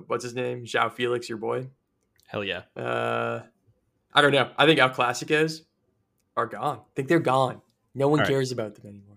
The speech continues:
Speaker 2: Verbal meme. Totally agree. Totally agree. It's lost steam. I mean, the, the, the year that Ronaldo left, it was very much like, okay, this isn't, uh, it's not what it was. Um, uh, verbal meme.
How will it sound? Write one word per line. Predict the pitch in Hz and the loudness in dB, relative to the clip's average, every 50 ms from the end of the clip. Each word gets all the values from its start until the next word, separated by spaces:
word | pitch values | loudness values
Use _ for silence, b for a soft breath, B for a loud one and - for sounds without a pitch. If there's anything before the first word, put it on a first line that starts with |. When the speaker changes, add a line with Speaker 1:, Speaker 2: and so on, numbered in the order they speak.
| _ | _
Speaker 2:
Verbal | - 135 107 110 110 117 139 139 | -10 -4 0 2 4 6 6 6
meme. | 127 117 110 110 110 120 | 6 6 4 2 0 0
Totally | - - 123 117 104 92 | 2 4 6 6 6 4
agree. | 87 90 85 87 90 - _ _ | 0 -2 -6 -8 -10 -12 _ _
Totally | - - 117 120 113 98 | 2 4 6 6 6 4
agree. | 87 90 87 87 | 2 0 -4 -4
It's | 92 101 104 - - | -4 -6 -6 0 4
lost | 117 110 110 110 - - - | 4 6 6 4 2 -2 -4
steam. | - - - - 120 110 101 95 | -4 -2 0 0 0 0 0 0
I | 95 110 | 0 0
mean, | 123 120 110 101 | 0 2 2 2
the, | 123 - - | 0 -2 -4
the, | 127 135 127 | -6 -6 -6
the | 123 127 123 123 117 120 120 | -6 -8 -8 -4 -2 0 2
year | 117 139 165 170 | 6 6 8 8
that | 135 127 107 95 | 8 6 4 2
Ronaldo | 104 110 113 117 127 110 98 | 2 6 6 8 8 6 4
left, | 92 85 82 80 - 101 | 2 0 -4 -4 -6 -6
it | 95 | -6
was | 92 90 87 | -6 -6 -6
very | 95 107 101 95 90 | -4 -2 -2 -2 -2
much | 90 90 87 - 95 | -2 -4 -6 -6 -6
like, | 95 98 | -6 -6
okay, | 101 - 87 - | -4 -4 -6 -6
this | 87 90 - | -6 -6 -6
isn't, | 104 92 95 92 87 - | -6 -4 -6 -6 -6 -6
uh, | 87 80 82 80 78 78 _ _ | -6 -6 -6 -8 -8 -12 _ _
it's | - - | -10 -8
not | 101 90 85 | -6 -6 -4
what | 87 90 | -6 -6
it | 67 | -6
was. | 82 85 85 87 - - B B B B B B B B B B B | -6 -8 -8 -8 -10 -14 B B B B B B B B B B B
Um, | 117 110 107 104 101 101 - - _ _ _ _ _ _ _ _ _ | 4 4 4 4 2 0 -4 -8 _ _ _ _ _ _ _ _ _
uh, | - 113 107 107 104 101 98 95 101 107 | 2 4 4 4 4 2 2 0 0 2
verbal | 110 131 135 135 139 | 4 6 6 8 8
meme. | 123 113 110 107 101 101 101 | 6 6 4 2 2 0 -4